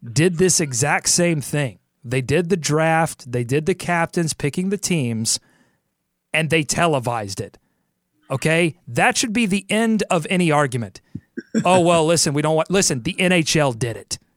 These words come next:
Speaker 1: and they televised it. You cannot
Speaker 2: Right.
Speaker 1: be worse. You cannot be worse than the N H L. You cannot do something less than the N H L.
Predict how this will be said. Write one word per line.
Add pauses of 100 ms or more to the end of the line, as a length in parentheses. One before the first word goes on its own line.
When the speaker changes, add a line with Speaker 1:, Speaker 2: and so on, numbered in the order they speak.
(140)
Speaker 1:
and
they
televised
it. (240)
You
cannot
Speaker 2:
Right.
Speaker 1:
be
worse. (840)
You
cannot (360)
be
worse
than
the
N
H
L. (400)
You
cannot
do
something
less (300)
than
the
N
H
L.